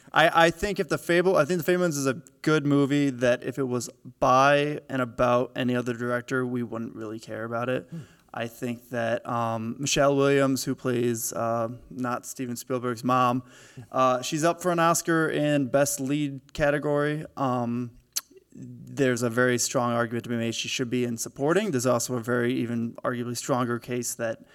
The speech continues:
it's not a great performance. Um, and that's a very interesting nomination. I'm not sure if, I, I know you said across the board, so I'd be interested in, in hearing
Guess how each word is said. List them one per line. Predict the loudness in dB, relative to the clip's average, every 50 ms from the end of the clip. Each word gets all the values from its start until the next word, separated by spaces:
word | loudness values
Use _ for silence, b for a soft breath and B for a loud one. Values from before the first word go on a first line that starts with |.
| b b b _ -10
it's | -10 -10 -8 -6 -4
not | -4 -4 -2 -4 -4 -6
a | -8
great | -8 -8 -8 -8 -10
performance. | -12 -12 -8 -6 -4 -2 -2 -2 -2 -4 -4 -4 -6 B B B B B B B B B _
Um, | 2 4 4 6 6 4 4 2 0 0 0
and | 0 0 0 2 4
that's | 4 6 6 6 4 4 2 0
a | 2
very | 4 6 6 6 6
interesting | 4 2 0 0 2 2
nomination. | 2 4 2 2 2 0 0 -2 -4 -4
I'm | -4 -6
not | -6 -8
sure | -8 -8 -8 -8
if, | -8 -10 -12 -14 -16 -18 _ _ _ _ _ -20 -14 -8 -6
I, | -4 -2
I | -2 -2 -2 -2 0
know | 0 0 -2 -4 -6 -8 -10
you | -10 -8 -8 -8
said | -8 -8 -8 -8
across | -6 -4 -4 -4 -4 -6
the | -10 -10
board, | -8 -6 -6 -6 -6 -6
so | -6 -6
I'd | -4
be | -4 -4
interested | -4 -4 -6 -6 -8 -6
in, | -6 -6 -8 b b b b b b b b -10
in | -8 -6
hearing | -4 -4 -4 -2 -4 -6 -8 -10 -16